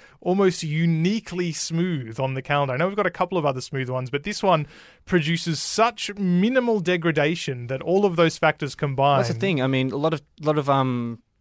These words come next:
Speaker 2: a lot of tracks are resurfacing there. Oh,
Speaker 1: Mm-hmm.
Speaker 2: they're all, like, even the old great tracks like s-, Hungary got resurfaced. And,
Speaker 1: Yeah, less
Speaker 2: um,
Speaker 1: character last year
Speaker 2: yep,
Speaker 1: when it was,
Speaker 2: yep.
Speaker 1: it was
Speaker 2: Silverstone's
Speaker 1: done.
Speaker 2: been resurfaced.
Speaker 1: Yeah.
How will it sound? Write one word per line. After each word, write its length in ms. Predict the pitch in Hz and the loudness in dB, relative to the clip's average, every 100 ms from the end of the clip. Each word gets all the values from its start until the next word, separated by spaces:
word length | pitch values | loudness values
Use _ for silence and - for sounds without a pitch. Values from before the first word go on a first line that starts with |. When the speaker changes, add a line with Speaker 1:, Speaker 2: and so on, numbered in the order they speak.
| - | -6
Speaker 2:
a 40 | |
lot 80 | 143 | -4
of 80 | 127 | -2
tracks 280 | 143 131 - | -2 -2 -2
are 160 | 123 | -2
resurfacing 680 | 113 131 123 135 165 - 135 | 0 -2 2 2 0 -2 -2
there. 300 | 117 113 110 180 | -2 -2 -2 0
Oh, 20 | |
Speaker 1:
Mm-hmm. 260 | 180 208 165 | 0 2 0
Speaker 2:
they're 100 | 123 | 0
all, 80 | 110 | 0
like, 140 | 127 | -2
even 180 | 135 131 | -2 0
the 80 | 123 | 0
old 300 | 120 113 - _ _ _ - | 0 -2 -14 _ _ _ -2
great 240 | 131 147 | 2 2
tracks 320 | - 110 110 120 | 0 -4 -4 -4
like 200 | 110 - | -4 -6
s-, 100 | - | -12
Hungary 340 | 117 127 147 135 | -4 -2 0 0
got 160 | 113 | -2
resurfaced. 600 | 110 110 117 107 110 104 - | -2 -6 -6 -8 -8 -8 0
And, 80 | 220 | 2
Speaker 1:
Yeah, 420 | 285 247 135 123 | 4 4 0 -4
less 220 | 143 175 131 | 0 2 2
Speaker 2:
um, 120 | 117 | 2
Speaker 1:
character 340 | 202 254 - | 2 0 -2
last 320 | 156 131 117 135 | -2 -2 -4 -2
year 120 | 147 | 0
Speaker 2:
yep, 60 | 117 | -2
Speaker 1:
when 80 | |
it 140 | 117 123 | -6 -12
was, 160 | 120 | -8
Speaker 2:
yep. 180 | 117 147 | -4 -4
Speaker 1:
it 40 | 147 | -4
was 160 | 123 | -6
Speaker 2:
Silverstone's 420 | 151 147 123 135 123 | -2 -2 -2 -4 -2
Speaker 1:
done. 180 | 127 | -2
Speaker 2:
been 0 | |
resurfaced. 600 | 123 117 127 147 233 - - | -2 -2 -2 -4 -8 -14 -10
Speaker 1:
Yeah. 340 | 190 240 143 | -8 -8 -10